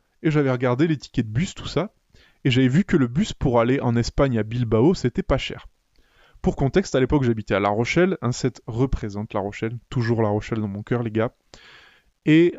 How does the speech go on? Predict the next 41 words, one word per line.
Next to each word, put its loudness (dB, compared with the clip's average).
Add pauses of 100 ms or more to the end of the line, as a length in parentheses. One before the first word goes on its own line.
à 2
l'époque, 2
bah, 2
de 2
La 6
Rochelle 2
à 4
Bilbao, 2
en 2
bus, -4
il 2
y 4
a 0
quoi ? 0
Il 0
y 0
a -6 (360)
sept, -2
huit -4
heures 4
à 2
peu -4
près 0
dans 0
ces -2
eaux-là, 0 (180)
six, -8
sept, -2
huit -4
heures, 2
je -12
sais -4
plus 0
exactement. -2 (720)
Mais 2
j'ai 0
pris -2
le 4
ticket -6
de -16
bus, -4